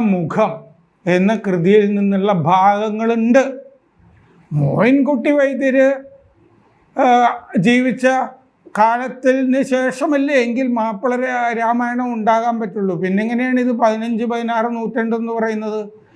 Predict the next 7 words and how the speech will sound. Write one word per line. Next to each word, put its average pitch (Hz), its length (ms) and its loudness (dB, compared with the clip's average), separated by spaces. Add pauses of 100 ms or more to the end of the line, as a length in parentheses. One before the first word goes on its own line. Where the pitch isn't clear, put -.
(360)
മോയിൻകുട്ടി 277 720 2 (140)
വൈദ്യരുടെ 226 560 0 (100)
കൃതിയിൽ 226 380 0 (100)
നിന്ന് 220 200 -4 (100)
കുറച്ച് 214 380 -2
വരികൾ 208 360 2 (180)
മോഷ്ടിച്ച് 220 540 -4